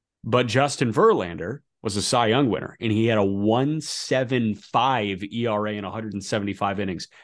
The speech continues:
Maybe the most impressive thing, this motherfucker had a point eight three whip. Walks and hits per innings pitched, well under one.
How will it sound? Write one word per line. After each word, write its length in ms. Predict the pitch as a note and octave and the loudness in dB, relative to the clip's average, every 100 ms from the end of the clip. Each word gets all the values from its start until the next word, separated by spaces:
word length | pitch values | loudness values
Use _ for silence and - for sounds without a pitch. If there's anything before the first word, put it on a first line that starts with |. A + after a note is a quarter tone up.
| - | -2
Maybe 160 | C#3 G3+ | 2 6
the 80 | |
most 240 | G#3 D3 - | 8 6 6
impressive 520 | C3+ - A2+ - A2+ | 2 2 0 0 -2
thing, 380 | A2 G2+ C#3 E3 _ _ _ _ _ _ _ _ | -2 0 -2 -4 _ _ _ _ _ _ _ _
this 180 | E3+ G3+ | -4 -2
motherfucker 520 | B3 G3+ B2+ A#2+ A#2 | 0 -2 0 -2 -2
had 120 | F#2+ | -4
a 100 | F2+ - | -6 -8
point 400 | - D3+ D3+ D#3+ - | -2 4 4 4 0
eight 260 | C3+ C#3 | 2 2
three 440 | - - A#2 A#2 A2 | -2 -4 2 4 4
whip. 380 | F#2 F#2+ - - _ _ _ _ _ _ _ _ _ _ _ _ A#2+ | 2 -4 -6 -14 _ _ _ _ _ _ _ _ _ _ _ _ 4
Walks 360 | C#3+ F#3+ - | 6 6 4
and 100 | G3 | 6
hits 200 | D3 D3+ | 6 6
per 160 | - C3+ | 4 4
innings 240 | B2 A#2 | 4 0
pitched, 380 | - F#2 - - _ _ _ _ _ | -2 -6 -8 -20 _ _ _ _ _
well 420 | - A2 D3+ F#3 D#3 | -2 6 8 8 6
under 240 | A#2 G2+ | 4 2
one. 280 | F#2 - | 0 -6